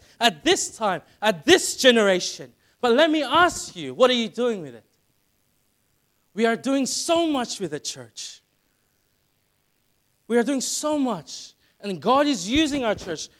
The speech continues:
But the thing is, is that sometimes we just sit down and we think that, "Oh, serve me, serve me, serve me."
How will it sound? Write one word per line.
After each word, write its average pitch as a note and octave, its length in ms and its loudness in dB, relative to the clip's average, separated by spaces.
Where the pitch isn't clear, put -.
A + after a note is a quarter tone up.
But G#3 120 -2
the A3+ 80 -2
thing D#4 300 0
is, C4+ 240 0
is G3+ 140 -4
that A3+ 180 0
sometimes A3+ 600 -2
we A3+ 120 -2
just A#3 240 -2
sit D4+ 260 -4
down A#3+ 240 2
and G3+ 100 -4
we A3 120 -2
think B3+ 300 -8
that, G3 200 0
"Oh, G3+ 120 2
serve A3 300 0
me, G#3 140 -4
serve G3 300 -6
me, G3+ 160 -8
serve F#3+ 260 -10
me." G3+ 400 -8